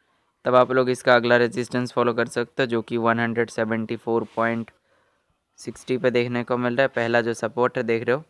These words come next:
ब्रेकडाउन आता है, अगला फॉलो कर सकते हो सपोर्ट जो कि होगा वन हंड्रेड फिफ्टी, मान के चलो इसका अगला सपोर्ट है।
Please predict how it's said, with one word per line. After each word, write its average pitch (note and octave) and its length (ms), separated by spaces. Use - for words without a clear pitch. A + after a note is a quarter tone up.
ब्रेकडाउन A#2+ 500
आता A#2+ 200
है, B2+ 80
अगला A#2 220
फॉलो A#2 220
कर A#2 140
सकते - 280
हो B2 80
सपोर्ट B2+ 340
जो A#2 140
कि B2 140
होगा A2+ 320
वन A#2 200
हंड्रेड A2 320
फिफ्टी, - 380
मान A2 220
के A2 140
चलो A2+ 240
इसका B2 260
अगला A2 280
सपोर्ट A2 380
है। C#3+ 120